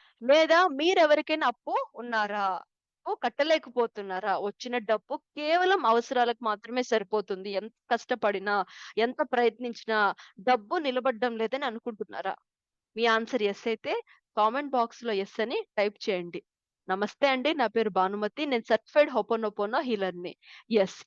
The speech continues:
ఈరోజు ఈ వీడియోలో మనం హోపోనోపోనో ద్వారా డబ్బుని ఎలా అట్రాక్ట్ చేయాలో నేర్చుకుందాం. మన లైఫ్‌లోకి డబ్బు కోసం మనం పాకులాడం, మనం టెన్షన్ పడం,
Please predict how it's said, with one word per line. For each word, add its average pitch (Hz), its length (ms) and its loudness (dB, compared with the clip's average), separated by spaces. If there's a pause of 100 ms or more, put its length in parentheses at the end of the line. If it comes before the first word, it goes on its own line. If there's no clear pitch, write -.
ఈరోజు 285 500 2 (160)
ఈ 269 200 0
వీడియోలో 247 540 0
మనం 190 280 -6 (920)
హోపోనోపోనో 240 880 4
ద్వారా 208 380 4 (400)
డబ్బుని 254 480 0
ఎలా 262 220 4
అట్రాక్ట్ 247 440 -2
చేయాలో 240 260 0
నేర్చుకుందాం. 202 680 -8 (1200)
మన 233 200 4
లైఫ్‌లోకి 254 640 0 (380)
డబ్బు 233 340 0
కోసం 294 360 0
మనం 262 260 0
పాకులాడం, 226 640 0 (340)
మనం 277 220 0
టెన్షన్ 262 500 -2
పడం, 208 300 -2